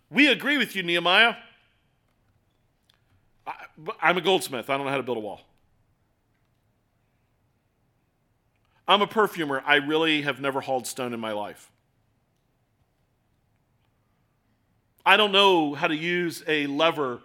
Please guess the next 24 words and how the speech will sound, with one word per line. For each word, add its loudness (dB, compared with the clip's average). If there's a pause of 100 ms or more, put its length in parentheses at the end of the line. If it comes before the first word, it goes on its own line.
(260)
to -4
move 0
rubble." 0 (3250)
One 2
man 6
who, 0
who -4
must 2
not 4
have -2
had 0
sons -2 (280)
didn't 4
say, 6
"I 6
don't 4
have 2
boys 4
to -2
help 2
me -2
with -4
the -4
work." -6